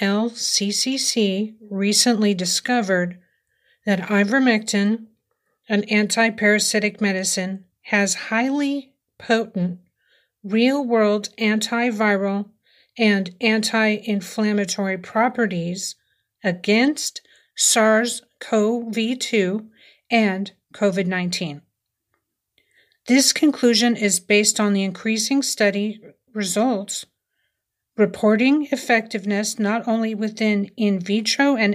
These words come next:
animal models, but also in numerous clinical trials from centers and countries around the world.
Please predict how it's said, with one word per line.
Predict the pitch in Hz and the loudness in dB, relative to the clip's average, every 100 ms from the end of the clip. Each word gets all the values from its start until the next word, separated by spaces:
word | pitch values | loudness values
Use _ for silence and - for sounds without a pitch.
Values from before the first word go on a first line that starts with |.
| 214 | 0
animal | 220 240 277 | 0 2 2
models, | 254 196 190 196 208 - _ _ _ _ _ _ _ _ - | 0 0 -2 -2 -6 -12 _ _ _ _ _ _ _ _ -2
but | 233 | 2
also | 208 220 - 254 | 4 2 2 0
in | - 214 208 | 2 2 2
numerous | 202 220 240 247 262 262 - - | 2 2 2 2 0 -4 -12 -20
clinical | - 226 214 233 - | -2 2 4 2 -4
trials | - - 220 190 185 247 - - _ _ _ _ _ _ _ | -4 2 2 2 0 -4 -6 -14 _ _ _ _ _ _ _
from | - 226 202 | 0 4 4
centers | - 233 226 214 247 247 247 - | 4 4 4 2 2 2 2 0
and | 202 190 | -2 -2
countries | 185 220 214 226 220 214 226 | -4 -2 0 0 -2 -4 -6
around | 202 214 196 196 202 190 | -6 -4 -2 -2 -4 -6
the | - | -10
world. | 190 185 165 | -4 -4 -4